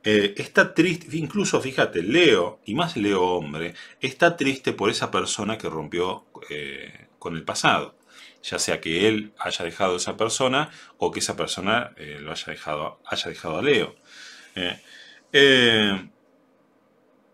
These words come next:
también Leo cree como que, fíjate el impedimento, como que no se puede revertir la si-, la situación. Si vos estás con Leo, él piensa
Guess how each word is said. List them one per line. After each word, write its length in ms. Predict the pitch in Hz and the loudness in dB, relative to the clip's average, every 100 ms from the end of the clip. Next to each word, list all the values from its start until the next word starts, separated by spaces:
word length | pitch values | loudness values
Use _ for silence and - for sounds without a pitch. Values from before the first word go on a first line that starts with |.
| _ _ _ _ - _ _ - | _ _ _ _ -20 _ _ 0
también 920 | 139 135 135 151 151 156 147 107 117 | 2 2 0 0 2 2 -2 -2 0
Leo 440 | 123 127 127 127 - | 2 2 2 0 -2
cree 400 | 110 117 120 - | 2 2 2 -2
como 360 | 107 104 104 | 0 0 -2
que, 460 | - 95 101 107 - _ _ _ _ _ _ _ _ _ _ _ _ _ _ _ _ _ - | -2 0 2 0 -6 _ _ _ _ _ _ _ _ _ _ _ _ _ _ _ _ _ -12
fíjate 380 | 117 110 - | -8 -6 -4
el 80 | 87 | -4
impedimento, 840 | 85 85 87 87 104 104 101 104 95 | -4 -4 -4 0 0 0 0 -4 -2
como 180 | 101 98 | -4 -4
que 80 | |
no 120 | 127 165 | -4 -2
se 160 | - | -4
puede 260 | - 123 110 | -2 0 0
revertir 540 | 92 85 80 - 82 | 0 -4 -6 -8 -8
la 120 | 73 | -8
si-, 220 | - - - - | -8 -10 -12 -12
la 100 | - | -10
situación. 640 | 82 80 76 - 69 - _ _ - - - - | -10 -10 -10 -10 -12 -16 _ _ -20 -20 -20 -16
Si 160 | - 98 | -4 0
vos 200 | 123 123 | 0 -2
estás 260 | 107 120 | -2 -2
con 220 | - 120 | 0 0
Leo, 420 | 127 135 135 135 - | 4 4 4 0 -2
él 280 | 117 113 110 | 0 0 -2
piensa 840 | 135 139 123 123 - 101 147 | 2 2 2 0 2 2 2